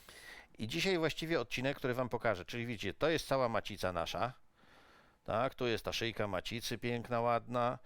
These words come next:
Tutaj one, tak jak pokazywałem w poprzednim odcinku, mogą gdzieś tutaj sobie być, ale one mogą być również w środku.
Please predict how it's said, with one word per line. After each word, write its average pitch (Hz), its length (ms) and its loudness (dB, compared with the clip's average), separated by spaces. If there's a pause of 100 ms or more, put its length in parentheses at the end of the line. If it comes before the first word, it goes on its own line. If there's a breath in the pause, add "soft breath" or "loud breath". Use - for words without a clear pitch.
(320 loud breath)
Tutaj 139 320 4
one, 120 280 0
tak 110 160 0
jak 104 120 -2
pokazywałem 104 540 0
w - 40 -16
poprzednim 104 480 -2
odcinku, 101 400 -4
mogą 107 360 0
gdzieś 98 260 -4
tutaj - 260 -4
sobie 85 280 -4
być, 135 480 0 (600 loud breath)
ale 107 560 4
one 127 240 -2
mogą 107 320 0
być 151 160 -4
również 104 600 -4
w - 120 -6
środku. - 460 2